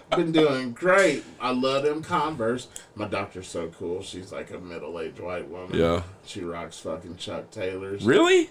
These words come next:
Speaker 1: Oh, she's so badass, dude.
Speaker 2: That's fucking awesome.
Speaker 1: I love my doctor.
Speaker 2: I think
Speaker 1: Shout
Speaker 2: I need to go to your doctor.
Speaker 1: Shout
Speaker 2: She
Speaker 1: out,
Speaker 2: sounds
Speaker 1: Doc.
Speaker 2: a little easier to deal with than
Speaker 1: Man,
Speaker 2: mine.
Speaker 1: I, hey, and, like, what's crazy is, like, when I,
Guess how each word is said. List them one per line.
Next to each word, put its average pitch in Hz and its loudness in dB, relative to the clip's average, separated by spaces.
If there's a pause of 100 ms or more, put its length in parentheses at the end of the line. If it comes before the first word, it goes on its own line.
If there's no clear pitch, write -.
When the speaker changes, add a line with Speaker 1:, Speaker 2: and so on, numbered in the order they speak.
Speaker 1:
Oh, 117 2
she's 117 -4
so 98 -2
badass, 90 -6
dude. - -2
Speaker 2:
That's 101 0
fucking - -12
awesome. 101 -2
Speaker 1:
I - 0
love 98 -2
my 92 -8
doctor. 95 -8
Speaker 2:
I - -2
think 151 0
Speaker 1:
Shout 127 6
Speaker 2:
I - 4
need 104 4
to 98 2
go 101 6
to 92 4
your 85 4
doctor. 76 2
Speaker 1:
Shout 76 4
Speaker 2:
She - 2
Speaker 1:
out, 117 2
Speaker 2:
sounds 104 2
Speaker 1:
Doc. 92 2
Speaker 2:
a 90 -4
little 80 -2
easier 85 -2
to 73 -2
deal 78 0
with - -2
than 160 0
Speaker 1:
Man, 180 2
Speaker 2:
mine. - 0
Speaker 1:
I, - -6
hey, 127 -2
and, 110 -12
like, 120 -6
what's 139 -6
crazy 123 -4
is, 107 -4
like, 98 -6
when 107 -6
I, 101 -6